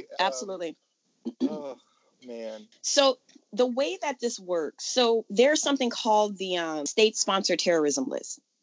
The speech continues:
Speaker 2: which could also be called the, the terror watch list.
Speaker 1: Hmm.
Speaker 2: So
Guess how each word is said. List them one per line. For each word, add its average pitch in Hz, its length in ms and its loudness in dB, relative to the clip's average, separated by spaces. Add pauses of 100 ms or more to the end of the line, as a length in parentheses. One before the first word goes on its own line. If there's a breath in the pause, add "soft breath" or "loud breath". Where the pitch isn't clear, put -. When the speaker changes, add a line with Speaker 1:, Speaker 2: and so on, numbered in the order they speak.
(160)
Speaker 2:
which 185 560 2
could 170 180 2 (560)
also 185 300 4
be 180 120 -2
called 165 300 -6
the, 151 160 -4
the 160 120 -2
terror 151 360 -2 (160)
watch 139 380 -6
list. - 280 -12 (400 soft breath)
Speaker 1:
Hmm. 131 180 -4
Speaker 2:
So 240 500 2